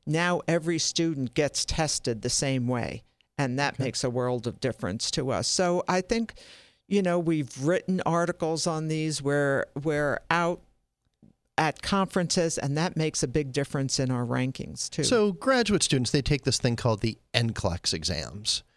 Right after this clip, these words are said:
Speaker 2: Talk
Speaker 1: Yes.
Speaker 2: to us about the N clex exams, and your students have probably one of the highest, uh, success ratios, pass ratios out there. Tell us a little bit
Speaker 1: They
Speaker 2: about that.
Speaker 1: do. We have about ninety-eight percent of our students pass
Speaker 2: That's
Speaker 1: on the first
Speaker 2: big.
Speaker 1: try. And you can take it again,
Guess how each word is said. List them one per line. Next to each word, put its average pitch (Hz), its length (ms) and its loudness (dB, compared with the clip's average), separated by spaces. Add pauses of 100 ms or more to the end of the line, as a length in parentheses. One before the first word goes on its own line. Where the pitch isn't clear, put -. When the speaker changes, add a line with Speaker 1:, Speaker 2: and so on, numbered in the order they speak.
(120)
Speaker 2:
Talk 147 100 2
Speaker 1:
Yes. 277 220 2
Speaker 2:
to 339 80 2
us 294 100 2
about 156 320 2
the 131 100 2
N 123 120 2
clex 120 280 2
exams, 117 440 2
and 135 120 4
your - 120 2
students 127 440 2
have 113 380 2
probably 240 260 2
one 123 140 4
of 113 60 0
the 101 80 6
highest, 143 880 0 (320)
uh, 107 260 2
success - 500 2
ratios, 117 520 2
pass 156 460 2
ratios 110 680 2 (260)
out 127 220 2
there. 104 200 2
Tell - 180 2
us - 100 0
a 147 60 4
little 127 180 2
bit 170 80 4
Speaker 1:
They 190 200 4
Speaker 2:
about 180 240 0
that. - 60 0
Speaker 1:
do. 147 340 2
We 147 240 -2
have 185 360 0
about 156 560 -2
ninety-eight 175 600 -2
percent 143 340 0
of 123 80 0
our 123 120 2
students 131 480 0
pass 143 420 -2
Speaker 2:
That's 135 100 0
Speaker 1:
on 135 80 0
the 131 80 0
first 131 360 2
Speaker 2:
big. 113 60 -4
Speaker 1:
try. 123 320 0 (320)
And 202 100 -2
you 190 120 2
can 175 160 -2
take 185 280 2
it 143 100 0
again, 113 500 0